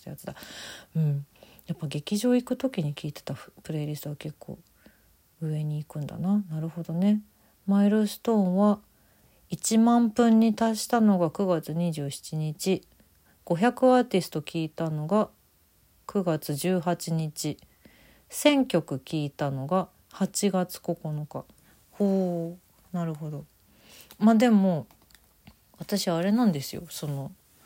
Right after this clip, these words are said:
Apple Music以外で聴いてるアルバムがもう年内に二百十八枚あったっていうことはもうわ-、分かっているので、それはそれで別で書いてるんですけど、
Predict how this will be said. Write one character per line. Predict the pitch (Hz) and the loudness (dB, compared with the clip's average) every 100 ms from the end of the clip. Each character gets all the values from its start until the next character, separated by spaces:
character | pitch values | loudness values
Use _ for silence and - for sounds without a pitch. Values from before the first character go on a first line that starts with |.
| _ | _
Apple | - - 262 269 | -20 -4 0 2
Music | 294 320 262 214 - 180 | 2 0 -2 -4 -2 -2
以 | |
外 | 185 190 147 | 2 2 2
で | 139 | -2
聴 | - 165 | -4 -4
い | |
て | 151 165 | -2 -2
る | 165 | 0
ア | 165 | 0
ル | 160 | 0
バ | 170 | 0
ム | 165 165 | 0 0
が | 165 | 2
も | 185 | 2
う | 165 | 4
年 | 190 254 | 4 6
内 | 226 170 | 4 4
に | 151 | 0
二 | 147 143 | 0 2
百 | 196 190 214 | 0 2 0
十 | 185 202 | 2 0
八 | - 208 220 | 0 0 2
枚 | 196 156 | 2 2
あ | 143 | -2
っ | 147 | -2
た | - | -4
っ | 127 | -6
て | - 131 | -6 -10
い | |
う | |
こ | - | -8
と | 147 139 | -6 -4
は | |
も | 139 147 | -4 -6
う | 131 131 | -6 -8
わ-、 | - 147 | -6 -6
分 | |
か | 139 | -4
っ | 156 | -4
て | - | -2
い | 127 | -4
る | |
の | 127 123 | -4 -4
で、 | 131 147 - - - - - - | -4 -6 -18 -20 -20 -20 -20 -4
そ | - | 6
れ | 247 | 6
は | 480 208 | 8 6
そ | 220 | 8
れ | 208 | 6
で | 196 | 4
別 | 175 170 185 | -2 -4 -4
で | 175 180 - - - - - - - - - | -4 -6 -12 -12 -12 -12 -14 -14 -16 -20 -16
書 | - | -6
い | 185 | -6
て | - 147 | -6 -6
る | |
ん | 143 | -6
で | |
す | 143 | -8
け | |
ど、 | - | -10